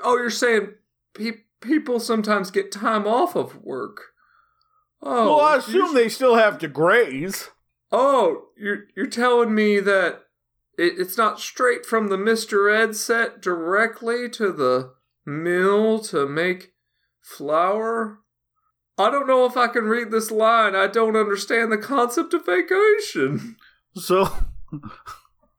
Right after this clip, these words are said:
Speaker 2: so let me get this straight. He's joking, 'cause obviously, from what you've described, this is not a vacation. <laughs> But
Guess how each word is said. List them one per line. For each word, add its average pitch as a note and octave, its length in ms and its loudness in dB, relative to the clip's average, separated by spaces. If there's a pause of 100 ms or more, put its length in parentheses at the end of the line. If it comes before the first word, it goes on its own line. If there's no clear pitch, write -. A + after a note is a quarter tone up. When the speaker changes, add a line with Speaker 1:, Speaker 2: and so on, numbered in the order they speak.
(340)
Speaker 2:
so G#3 400 -2 (160)
let E4 240 0
me B3 100 0
get C#3+ 220 -2
this A2+ 180 -10
straight. A2 440 -4 (1080)
He's B3 360 -2
joking, F3 640 -2
'cause D#3 180 -2
obviously, C#3+ 1000 0 (340)
from C#3+ 220 -2
what C#3+ 200 2
you've G#3 240 2
described, G#2 540 -6
this F#3 180 -2
is D#2+ 240 -12 (560)
not E3+ 340 0
a F#2+ 120 -20
vacation. - 760 -20 (320)
<laughs> D3 80 -8 (600)
But B2+ 580 0